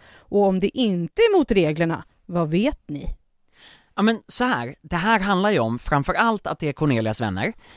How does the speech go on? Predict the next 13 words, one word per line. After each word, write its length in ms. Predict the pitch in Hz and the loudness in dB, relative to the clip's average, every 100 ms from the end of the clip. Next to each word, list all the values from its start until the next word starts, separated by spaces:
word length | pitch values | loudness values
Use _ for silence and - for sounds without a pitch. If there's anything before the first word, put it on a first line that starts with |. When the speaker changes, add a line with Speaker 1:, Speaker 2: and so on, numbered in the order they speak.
| - | -4
Speaker 2:
men 200 | 143 160 | -2 2
också 420 | 220 - - - | 2 2 -2 0
att 340 | 127 139 - - | 2 2 -2 -8
Cornelias 640 | - 156 143 185 196 - | 0 2 2 2 0 -2
skivbolag 600 | - 214 127 120 127 117 | -6 -4 -2 0 0 2
och 80 | 127 | 4
management 720 | 233 190 120 101 - 113 - - - - | 4 4 0 -4 -10 -12 -14 -20 -20 -16
använder 580 | - 156 139 131 123 120 | -2 0 2 2 2 0
sina 640 | 120 - - 208 160 190 226 | -2 -4 0 0 2 2 0
kontakter 580 | - 190 156 123 - 135 | 0 -2 -2 -6 -6 -6
och 80 | |
sina 280 | 139 226 202 | -2 0 2
nätverk. 560 | 214 127 - 92 123 | 2 0 -2 -10 -12